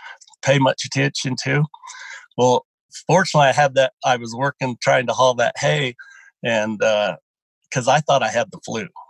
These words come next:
Wow, I was terrible for a week. So I never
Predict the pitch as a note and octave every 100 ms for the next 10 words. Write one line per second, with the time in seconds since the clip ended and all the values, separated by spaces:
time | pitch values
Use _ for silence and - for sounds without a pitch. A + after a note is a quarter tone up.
0 | - G2+ A2 C3 A2+ F2+ C#2 G#2+ B2+ B2
1 | G2+ - - C3+ C3+ A2 A2 A#2 A2 A#2
2 | - C3+ C3+ C3+ E3 F3